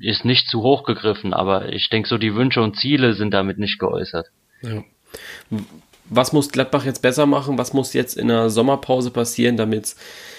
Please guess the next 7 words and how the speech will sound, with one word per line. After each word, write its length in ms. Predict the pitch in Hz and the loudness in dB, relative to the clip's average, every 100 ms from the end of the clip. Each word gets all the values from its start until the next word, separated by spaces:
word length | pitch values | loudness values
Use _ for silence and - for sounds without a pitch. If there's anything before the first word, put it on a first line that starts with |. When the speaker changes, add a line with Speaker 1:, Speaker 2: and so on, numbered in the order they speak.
| - _ - _ _ _ - _ - | -20 _ -20 _ _ _ -20 _ -2
Speaker 2:
ja, 360 | 107 113 156 - _ _ | 2 4 2 -6 _ _
in 100 | 110 110 | 0 2
der 120 | 110 | 2
Saison 400 | 113 110 123 - | 2 4 4 2
achtzehn, 420 | 117 - 127 120 | -2 0 0 4
neunzehn 520 | 104 110 117 127 120 | 4 4 2 2 0
einfach 640 | - 107 113 120 117 - | 2 0 0 0 -2 -4